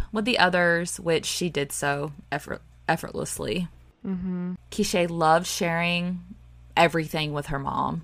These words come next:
Speaker 1: All the drama of high school, especially involving boys. <laughs> And as I mentioned earlier, she literally sh-, shared everything with her mom, and they were super, super close.
Speaker 2: Aw.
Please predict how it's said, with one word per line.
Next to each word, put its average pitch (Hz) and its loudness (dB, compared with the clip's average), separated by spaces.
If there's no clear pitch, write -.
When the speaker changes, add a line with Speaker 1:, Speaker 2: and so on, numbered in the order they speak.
Speaker 1:
All 175 12
the 208 4
drama 190 6
of 180 4
high 160 2
school, 156 4
especially 180 -2
involving 196 2
boys. 175 2
<laughs> - 2
And 165 4
as 180 8
I 202 8
mentioned 202 2
earlier, 160 4
she 175 -2
literally 294 4
sh-, - 0
shared - 4
everything 156 0
with 143 -6
her 151 -2
mom, 139 0
and 156 -4
they 156 0
were 147 2
super, - -4
super - -6
close. 113 -6
Speaker 2:
Aw. 190 -4